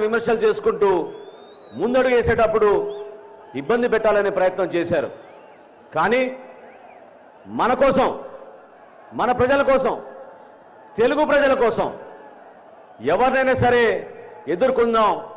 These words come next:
ఆ ధైర్యం నేను నింపుతాను, మీతో పాటు నేను కలిసి నడుస్తానని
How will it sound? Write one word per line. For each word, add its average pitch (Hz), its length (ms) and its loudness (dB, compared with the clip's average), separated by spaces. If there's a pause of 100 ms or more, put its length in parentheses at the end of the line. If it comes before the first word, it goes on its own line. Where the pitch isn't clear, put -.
(380)
ఆ - 20 0 (160)
ధైర్యం 247 280 4
నేను 240 140 2
నింపుతాను, 226 460 0
మీతో 214 260 0
పాటు 214 220 2
నేను 202 160 -4
కలిసి 226 220 -4
నడుస్తానని 220 600 0